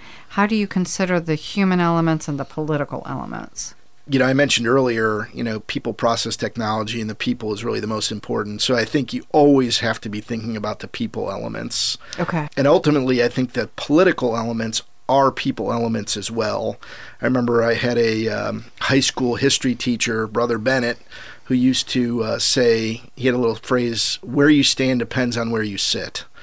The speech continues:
Speaker 1: I love
Speaker 2: And,
Speaker 1: that
Speaker 2: and,
Speaker 1: phrase.
Speaker 2: and, so do I. And, and so much of it is true as it relates to kind of the political elements, 'cause a lot of times you need to
Speaker 1: Mm-hmm.
Speaker 2: understand, you know, the why behind people being resistant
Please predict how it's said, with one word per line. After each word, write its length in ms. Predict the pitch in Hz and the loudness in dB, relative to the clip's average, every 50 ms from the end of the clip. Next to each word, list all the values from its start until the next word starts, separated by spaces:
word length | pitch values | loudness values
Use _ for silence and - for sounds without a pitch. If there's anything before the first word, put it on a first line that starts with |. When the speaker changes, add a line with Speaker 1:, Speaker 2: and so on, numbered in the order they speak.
| - - - - - - - - - - | -18 -18 -18 -18 -18 -20 -20 -20 -14 -6
Speaker 1:
I 100 | - 160 | -2 2
love 180 | 147 175 180 175 | 4 4 4 4
Speaker 2:
And, 80 | 175 | 4
Speaker 1:
that 100 | 160 143 143 | 4 4 4
Speaker 2:
and, 80 | 147 | 2
Speaker 1:
phrase. 380 | 147 143 139 147 131 135 - - | 2 2 0 0 -2 -4 -4 2
Speaker 2:
and, 240 | 151 156 147 120 - | 4 4 4 4 4
so 220 | - 151 139 127 | 4 4 4 4
do 140 | 127 123 113 | 4 4 2
I. 180 | 110 107 104 107 | 2 0 0 -2
And, 320 | 113 120 143 147 143 85 | -2 -2 -2 -2 -2 0
and 220 | 143 139 131 123 | 0 0 2 2
so 200 | - - - 156 | 2 4 6 6
much 260 | 151 147 143 135 - - | 6 6 6 4 4 4
of 80 | 127 123 | 2 2
it 100 | 120 120 | 2 0
is 180 | 117 110 - - | 0 0 -2 -2
true 380 | - - - 151 147 135 127 120 | -2 2 4 6 6 6 6 4
as 120 | 117 117 | 4 2
it 60 | 123 123 | 0 -2
relates 440 | 117 117 117 117 117 117 113 - - | -2 0 2 2 2 2 0 -4 -4
to 440 | - - 123 113 113 113 110 110 - - - - - - - - | -2 0 0 0 0 -2 -4 -6 -8 -12 -16 -18 -18 -14 -6 -2
kind 120 | - 135 131 | 0 2 2
of 40 | 110 | 2
the 80 | 117 | 0
political 500 | 113 - - 147 143 123 - - 117 117 | -2 -2 2 2 2 2 0 -2 -2 -2
elements, 320 | 117 113 113 113 113 - - | -2 -2 -4 -4 -4 -4 -4
'cause 140 | - 131 117 | -2 -2 2
a 40 | 131 | 4
lot 140 | 147 147 156 | 4 4 4
of 80 | 139 | 4
times 260 | - 131 123 117 131 | 4 2 2 2 2
you 40 | - - | 2 2
need 100 | 151 131 | 2 2
to 40 | 127 | 2
Speaker 1:
Mm-hmm. 0 | |
Speaker 2:
understand, 720 | 120 120 - - - 127 123 123 127 123 120 120 120 113 - - - - - - - | 0 2 0 0 0 0 0 0 0 0 0 -2 -4 -6 -10 -16 -18 -18 -18 -12 -6
you 100 | - 120 | -4 -2
know, 200 | 120 117 120 117 | 0 0 -2 -2
the 200 | 120 117 123 127 | -4 -2 -2 0
why 320 | 120 127 127 139 143 147 | 4 4 6 6 6 6
behind 460 | 143 131 131 113 - 127 131 123 123 - | 4 4 2 2 2 2 0 0 0 0
people 260 | 139 139 - 151 113 | -2 -2 0 -2 -2
being 300 | 113 127 120 113 110 104 | 0 0 -2 -2 -2 -4
resistant 720 | 107 110 113 131 139 135 - - 131 127 123 120 120 - | -4 -4 0 0 2 2 0 0 0 0 0 -2 -4 -6